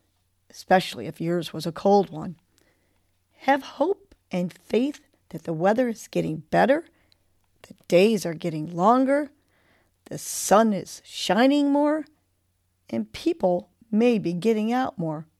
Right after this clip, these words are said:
for those of us that have four seasons in a year. Clean out your closets, drawers, and rooms, and rid yourself of anything you haven't used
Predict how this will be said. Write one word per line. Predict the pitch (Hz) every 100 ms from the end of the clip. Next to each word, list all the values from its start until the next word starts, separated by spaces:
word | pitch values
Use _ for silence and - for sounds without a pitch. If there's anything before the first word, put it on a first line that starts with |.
| _ _ _
for | -
those | 156 196 185 185
of | - 165
us | 165 165 -
that | 160
have | 160 156 156
four | - 151 139
seasons | - 196 170 - -
in | -
a | -
year. | 104 110 208 _ _ _ _ _ _ _ _ _ _ _ _ _
Clean | - 403 415
out | 330 320
your | 302 294
closets, | - 220 226 170 - - - _ _ _ -
drawers, | 208 233 180 175 156 _
and | 175 170
rooms, | 185 226 190 185 - - _ _ _ _ _
and | 226 240
rid | 339 302
yourself | 311 277 - 202 208
of | 190 -
anything | 285 262 220 156 151 156 _ _
you | 180
haven't | 170 - 202 220 220
used | 185 180 185 -